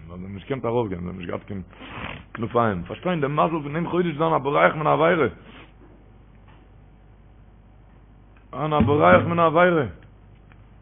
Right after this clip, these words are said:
אין אלן יענעם. מיט דער זאגט דער לבביטשער, זאגט דער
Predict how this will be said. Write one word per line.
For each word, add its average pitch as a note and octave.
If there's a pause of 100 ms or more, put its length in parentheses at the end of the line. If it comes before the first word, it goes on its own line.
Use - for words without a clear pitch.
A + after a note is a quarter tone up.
(3250)
אין F3+
אלן G#3
יענעם. E3 (720)
מיט C#3+
דער D3
זאגט C#3+
דער C3
לבביטשער, C3 (120)
זאגט C#3
דער A#2